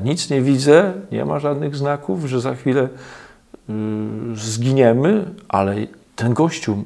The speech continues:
mówi, że zginiemy. A ten gościu był prorokiem Pana. A Kościół jest prorokiem Pana. Więc kogo mamy słuchać? Kościoła. Kościoła, który jest nam dzisiaj tak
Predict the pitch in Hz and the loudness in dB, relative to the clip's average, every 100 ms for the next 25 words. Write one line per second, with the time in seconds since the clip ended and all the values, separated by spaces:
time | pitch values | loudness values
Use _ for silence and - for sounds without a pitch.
0 | - 120 110 131 151 - - _ 101 101 | -2 0 0 0 -4 -6 -20 _ -6 -4
1 | 104 117 160 285 127 92 87 - _ _ | -4 0 0 2 0 -2 -6 -16 _ _
2 | _ _ _ _ _ 110 - 127 120 113 | _ _ _ _ _ -6 -2 2 2 0
3 | - 107 101 123 135 127 - 101 92 - | -2 -4 2 6 6 4 -2 -2 -2 -6
4 | 95 101 _ _ _ - 82 85 104 _ | -8 -8 _ _ _ -4 -4 -6 -12 _
5 | _ _ _ _ _ _ _ _ _ _ | _ _ _ _ _ _ _ _ _ _
6 | _ _ _ _ _ - - - 143 - | _ _ _ _ _ -6 -6 -2 -2 -4
7 | - 135 131 - - 117 131 127 - - | -6 -6 -6 -10 -8 -4 -4 -6 -10 -14
8 | 104 101 98 - 95 101 85 87 - - | -8 -4 -4 -6 -14 -10 -8 -8 -10 -16
9 | _ 151 113 117 131 120 117 120 120 123 | _ -8 -8 -2 0 2 2 0 -4 -6
10 | 113 110 - - 127 - - - 87 - | -6 -6 -10 -8 -8 -6 -6 -6 -8 -14
11 | _ _ _ _ _ - 120 117 - - | _ _ _ _ _ -2 0 0 -2 0
12 | 104 92 85 - _ _ _ _ - 110 | 2 0 -4 -10 _ _ _ _ -4 0
13 | 104 101 98 104 120 123 113 107 101 101 | 0 -2 -4 -4 -4 -4 -4 -2 -2 -2
14 | - | -6